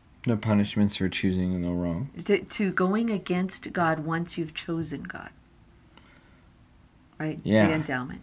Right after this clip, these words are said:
Speaker 2: Once you've received the gift of the endowment gift, and then you choose to go away from that endowment, here are the punishments that come with it.
Speaker 1: Yeah,
Speaker 2: They're
Speaker 1: they're
Speaker 2: still there.
Speaker 1: Yeah, I mean, it's pretty,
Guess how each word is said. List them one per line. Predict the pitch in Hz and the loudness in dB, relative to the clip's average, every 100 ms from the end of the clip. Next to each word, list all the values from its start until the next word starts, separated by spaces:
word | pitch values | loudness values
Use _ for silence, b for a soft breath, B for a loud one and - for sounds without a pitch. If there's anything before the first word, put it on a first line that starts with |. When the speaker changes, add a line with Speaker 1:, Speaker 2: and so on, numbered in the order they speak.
| - | -8
Speaker 2:
Once | 160 - | -6 -4
you've | 196 180 | -6 -4
received | 170 - 185 180 | -4 -4 -4 -2
the | 190 | -4
gift | 185 175 - | -4 -6 -6
of | 160 | -6
the | 160 | -4
endowment | 156 160 160 165 175 - | -4 -4 -4 -6 -8 -8
gift, | 151 - - - B B B B B - | -10 -10 -18 -20 B B B B B -6
and | 165 160 151 | -2 -2 -2
then | 165 175 | -2 0
you | 165 | -2
choose | 156 - 196 196 165 | -4 -4 0 0 -2
to | - 175 | -6 -6
go | 160 156 | -4 -4
away | 165 160 175 | -4 0 2
from | 180 - 143 156 175 - - - | 0 -4 -8 -10 -12 -16 -20 -12
that | - 151 - | -8 -8 -8
endowment, | 151 147 139 143 190 - b b - | -8 -8 -8 -10 -12 -16 b b -6
here | 156 147 | -2 -2
are | 151 | -4
the | 175 | -10
punishments | 180 - 156 - 151 - | -12 -10 -10 -10 -12 -12
that | - | -10
come | - 196 | -8 -8
with | 240 - | -8 -16
it. | - - - - - B B B B B B B B - | -20 -20 -20 -20 -20 B B B B B B B B -4
Speaker 1:
Yeah, | 104 | 0
Speaker 2:
They're | 185 | 2
Speaker 1:
they're | 190 | 2
Speaker 2:
still | 185 82 175 165 | 2 0 0 -2
there. | 165 190 156 - | -2 -6 -6 2
Speaker 1:
Yeah, | 107 113 117 104 | 4 6 6 6
I | 98 107 | 6 6
mean, | 101 98 92 | 4 4 2
it's | 92 - | -2 -6
pretty, | - 107 101 92 90 | -4 0 2 0 -4